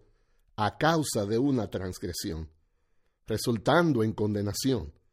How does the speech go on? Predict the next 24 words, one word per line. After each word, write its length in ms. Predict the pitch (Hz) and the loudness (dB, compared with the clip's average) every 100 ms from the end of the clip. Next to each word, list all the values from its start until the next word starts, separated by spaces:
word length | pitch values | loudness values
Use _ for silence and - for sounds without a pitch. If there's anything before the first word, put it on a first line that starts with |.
| _ _ _ _ _ - | _ _ _ _ _ -2
Pero 220 | 120 123 | 2 6
la 160 | 123 | 6
dádiva 600 | 110 135 185 135 113 107 107 | 4 4 2 2 0 0 0
surgió 600 | 127 107 90 139 151 107 | 0 -2 0 2 2 2
a 80 | |
causa 360 | - 127 131 123 | 0 0 2 0
de 140 | 117 | 2
muchas 480 | 117 165 220 - 107 - | 2 2 0 -2 -4 -4
transgresiones, 1040 | 110 104 - 95 98 117 110 92 78 - _ _ _ _ _ _ | -2 -2 -4 -4 -4 -2 -2 -2 -6 -14 _ _ _ _ _ _
resultando 760 | - 151 156 160 151 120 104 95 | 2 2 4 2 2 0 0 -2
en 100 | 92 | -2
justificación. 920 | 131 123 - 104 90 - 82 - 76 - _ _ _ _ _ _ _ _ _ _ _ _ _ _ _ _ _ _ _ _ _ _ | -2 -4 -6 -10 -10 -12 -12 -12 -12 -14 _ _ _ _ _ _ _ _ _ _ _ _ _ _ _ _ _ _ _ _ _ _
Porque 260 | 135 131 143 | -2 2 2
si 160 | - | 4
por 200 | 135 143 | 4 4
la 160 | 139 131 | 4 4
transgresión 840 | 127 131 - 120 - - 185 208 | 4 2 2 -2 0 4 4 6
de 100 | 175 | 6
uno, 480 | 156 165 147 87 85 - - _ _ _ _ _ | 6 6 4 2 -6 -14 -20 _ _ _ _ _
por 200 | 131 123 | 2 4
éste 300 | 147 - 156 | 4 4 4
reinó 560 | 120 120 117 117 165 175 | 4 2 2 4 4 6
la 140 | 120 | 6
muerte, 600 | 113 90 73 - 104 - | 4 -2 -8 -6 -6 -6